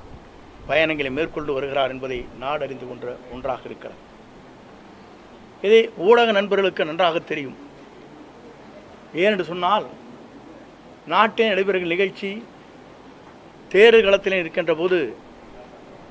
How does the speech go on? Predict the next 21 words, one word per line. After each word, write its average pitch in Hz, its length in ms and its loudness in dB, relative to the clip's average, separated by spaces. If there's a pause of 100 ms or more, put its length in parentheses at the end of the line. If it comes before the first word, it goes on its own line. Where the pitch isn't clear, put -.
(1000)
ஆளுநரிடத்திலே 196 580 4
கொடுக்கப்பட்ட 180 480 -6 (100)
மனு, 165 160 -4 (2000)
அதற்கு 202 300 4
பிறகு 208 300 0
நாங்கள் 175 220 2
என்ன 190 120 4
நடவடிக்கை 175 480 2
மேற்கொள்கிறோம் 160 600 -2
என்று 170 160 0 (500)
சொன்னதோடு 165 520 -4
சரி, 139 200 -4 (1800)
அதற்கு 170 420 2
பிறகு 180 260 4 (180)
அவங்களுடைய 143 280 -2 (100)
பயணங்கள் 160 380 0 (100)
எப்படி 160 300 -4
இருக்கிறது, 147 420 -4 (720)
எப்படி 160 220 -8
நடைபெறுகிறது 143 540 -4
என்பதை 143 240 -10